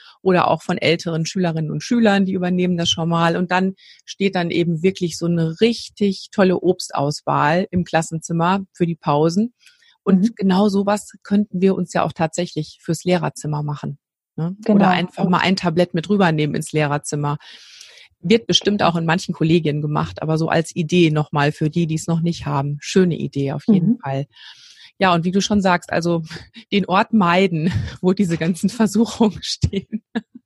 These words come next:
Speaker 1: Oder die Versuchungen wegstellen. Weil ins Lehrerzimmer will ich ja vielleicht doch ab und zu gehen, ne?
Speaker 2: Genau, also da bringt, glaub ich, eher was, mit den Kollegen zu sprechen und in ein
Speaker 1: Ja.
Speaker 2: Boot zu holen und gemeinsam da an einem Strang zu ziehen.
Speaker 1: Ja. Ähm,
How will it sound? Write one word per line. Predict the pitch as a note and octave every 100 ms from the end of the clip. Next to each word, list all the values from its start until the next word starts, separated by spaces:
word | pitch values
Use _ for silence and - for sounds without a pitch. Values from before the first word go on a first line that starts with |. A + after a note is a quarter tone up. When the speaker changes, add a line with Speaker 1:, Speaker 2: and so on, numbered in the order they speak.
| - - - -
Speaker 1:
Oder | G#4 C4+
die | G#3
Versuchungen | A#3+ G3+ A3+ - G#3+ E3+
wegstellen. | D3 - - C3 C#3+ - - - -
Weil | E3
ins | F3
Lehrerzimmer | F3 F3+ G3 - G3+ F3+
will | F#3
ich | G3
ja | G3+
vielleicht | G3 F#3 F#3 -
doch | A3+
ab | - D#3+
und | F3+ -
zu | F3
gehen, | E3 D#3 D#3+
ne? | F3 A#3 _ _ _ _
Speaker 2:
Genau, | A#3+ G#3 F3+ E3
also | - - G3+
da | F#3+ F#3+
bringt, | G#3 F#3+
glaub | F3+ F3
ich, | F3
eher | E3+ F3
was, | F3 F3+
mit | F3
den | E3+
Kollegen | F#3+ F3 F3
zu | - A3+
sprechen | - - - F#3+ F3+
und | D#3+ E3+ -
in | F#3
ein | G3
Speaker 1:
Ja. | F3+
Speaker 2:
Boot | F#3+ F#3+
zu | - F3+
holen | F3+ F3+ F#3
und | G3+
gemeinsam | F#3 F3 E3+ F3+ E3+ E3
da | E3+
an | E3
einem | E3 F3 F3
Strang | - F3+ F3
zu | F3+
ziehen. | - - E3 F3 _ _ -
Speaker 1:
Ja. | G3 F3 F3 F#3+ - - - - - - - _ _
Ähm, | A3 A3+ A3+ A3+ A3+